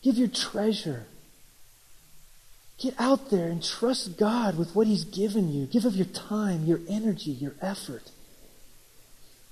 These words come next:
Now, the cool part about this is, and this is the last thing,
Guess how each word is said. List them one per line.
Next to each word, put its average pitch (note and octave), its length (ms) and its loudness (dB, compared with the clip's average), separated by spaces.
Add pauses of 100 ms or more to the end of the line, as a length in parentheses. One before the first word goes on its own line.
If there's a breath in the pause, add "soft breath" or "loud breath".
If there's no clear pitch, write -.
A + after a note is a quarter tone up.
(360)
Now, F3+ 80 2
the F#3 60 4
cool B3+ 240 4
part A3 180 10
about F#3+ 380 8
this D3+ 220 -2
is, D#3 200 2
and D#3+ 80 0
this F3 160 -2
is E3 80 -6
the D#3+ 80 0
last D3 380 2
thing, B2 240 -6